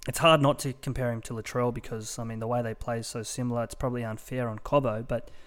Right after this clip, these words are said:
if he used to go to the fullback role, when we can see him chiming in both sides. I mean, we saw at the back end of last year what he did with Wynnum in the, uh, Q Cup there to finish the year last year. He is just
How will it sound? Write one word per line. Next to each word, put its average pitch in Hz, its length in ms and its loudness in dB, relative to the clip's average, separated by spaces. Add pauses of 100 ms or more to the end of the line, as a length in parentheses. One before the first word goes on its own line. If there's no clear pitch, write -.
(380)
if 135 100 0
he 151 80 6
used 175 200 4
to 160 80 4
go 151 140 10
to 131 60 10
the 120 80 2
fullback 139 480 0
role, 117 460 2 (520)
when 127 240 -2
we 123 80 0
can 120 140 -2
see 143 240 2
him 135 80 4
chiming 123 380 2
in 117 80 0
both 113 220 0
sides. 123 340 2
I 123 60 2
mean, 135 160 4
we 127 80 2
saw 165 200 4
at 160 60 2
the 139 80 0
back 123 260 0
end 120 100 0
of 117 60 -2
last 113 340 -2
year 120 140 -4
what 117 100 -2
he 117 60 -4
did 117 160 -4
with 110 120 -6
Wynnum 117 480 -2
in 123 140 -4
the, 113 260 -4
uh, 110 240 -4 (560)
Q 131 160 0
Cup - 400 -2
there 113 200 -4
to - 120 -12
finish 123 320 -4
the 113 80 -8
year 127 180 -2
last 117 340 -2
year. 107 180 -8 (600)
He 143 260 4
is 120 120 0
just - 280 -4